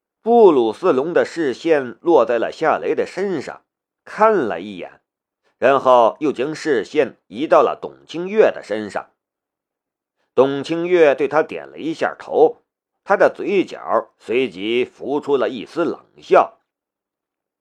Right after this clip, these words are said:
“我师父年纪大了，身体也不好。”夏雷说道。“你和我打，让我教你什么是咏春拳，顺便也教教你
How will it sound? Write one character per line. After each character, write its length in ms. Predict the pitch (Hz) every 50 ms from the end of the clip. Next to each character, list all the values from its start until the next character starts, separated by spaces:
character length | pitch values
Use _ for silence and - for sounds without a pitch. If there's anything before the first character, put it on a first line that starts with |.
| _ _ _ _ _ _ _ _ _ _ _ _ _ _ _ _ _ _ _ _
“我 140 | _ 92 101
师 220 | 95 - 147 156 139
父 420 | 123 123 117 110 107 104 - - -
年 200 | 95 107 143 160
纪 100 | 127 113
大 280 | - 165 170 147 113
了， 180 | 92 76 - - _ _ _
身 340 | _ _ - - 185 180 160
体 200 | 131 - 92 113
也 120 | 107 85
不 140 | 78 - 107
好。” 460 | - - 67 71 76 85 82 - _ _ _ _ _ _ _ _ _ _ _ _ _ _ _ _
夏 340 | - - 156 151 117 90 78
雷 240 | 73 76 95 127 135
说 320 | - - 165 185 170 127
道。 220 | - - 69 - _ _ _ _ _ _ _ _ _ _ _ _ _ _ _ _ _ _ _ _ _ _ _ _ _ _ _
“你 140 | 104 113 113
和 220 | - - 170 170
我 220 | 127 95 110 156 160
打， 300 | - 78 76 - - _ _ _ _ _ _
让 180 | _ - 135 113 95
我 100 | 85 85
教 240 | - 147 151 143
你 340 | 123 104 92 92 92 87 - _
什 180 | _ - 123 165
么 140 | 165 143
是 140 | - - 85
咏 120 | 78 62 64 71 -
春 160 | - 170 156
拳， 440 | 113 - 85 98 139 151 - - _ _ _ _ _ _ _ _ _
顺 240 | - 127 120 110
便 400 | 101 113 113 107 104 104 90 - _
也 140 | _ 82 90
教 320 | 87 - 151 160 156 151
教 140 | 135 131 120
你 340 | 107 90 85 85 92 87 82